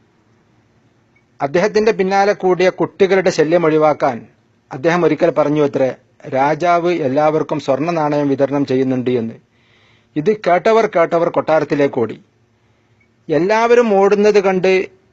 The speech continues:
ഇത് പറഞ്ഞ് പ്രചരിപ്പിച്ച മുല്ലയും ഓടി.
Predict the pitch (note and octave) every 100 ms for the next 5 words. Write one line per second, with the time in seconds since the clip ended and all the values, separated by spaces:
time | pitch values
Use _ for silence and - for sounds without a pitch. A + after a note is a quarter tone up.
0 | _ - D#3 C#3 - D#3+ F3+ A3+ A3 F3+
1 | F#3+ F#3+ E3 E3 F#3 D#3+ D#3+ F#3+ F#3+ D3+
2 | A#2 A#2